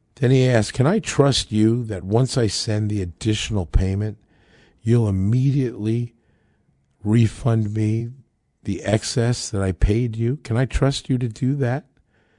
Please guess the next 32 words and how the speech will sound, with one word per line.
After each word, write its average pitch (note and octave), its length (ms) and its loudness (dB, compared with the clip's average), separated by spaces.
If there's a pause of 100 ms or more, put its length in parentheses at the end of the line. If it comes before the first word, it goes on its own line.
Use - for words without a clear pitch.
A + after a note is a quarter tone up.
(520)
And A#2+ 100 -6
he F#2+ 60 -2
sends F#2+ 320 -8
questions. - 800 -8 (1900)
Now, C3 80 2
if G2+ 80 2
I A#2+ 140 4
say A2+ 300 0
yes, C3+ 680 0 (300)
which - 320 -6
is D#2+ 180 -8
to A2 120 -6
say, A#2+ 180 -2
"Yeah, D3+ 280 4
you A2 140 2
can A2 140 0
trust - 340 -2
me A2+ 120 0
to A2 100 -2
do B2 260 -2
that." F#2 240 -4 (1400)
Well, G2+ 140 0
lo A#2 200 -2
and A2+ 100 0
behold, G2 480 0
what F#2 140 -2
happens? F2 640 -8 (1000)
Well, B2+ 200 4
you C3+ 160 6
get C3 180 4
another A#2+ 500 6
email G#2 640 2